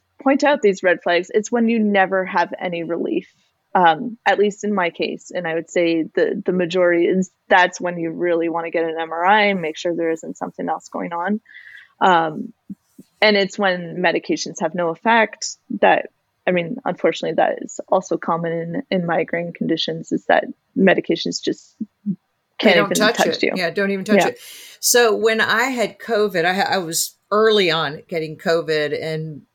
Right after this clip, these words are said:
Speaker 2: it was a mild case, but I had this headache. And,
Speaker 1: Okay.
Speaker 2: and that was my complaint.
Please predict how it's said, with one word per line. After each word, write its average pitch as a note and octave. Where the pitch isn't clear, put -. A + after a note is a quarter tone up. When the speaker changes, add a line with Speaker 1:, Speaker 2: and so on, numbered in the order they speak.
Speaker 2:
it -
was E3
a E3+
mild E3
case, F#3+
but E3
I E3
had D#3
this D#3+
headache. B3+
And, F3
Speaker 1:
Okay. G#3
Speaker 2:
and G3
that F3
was F3
my D#3+
complaint. E3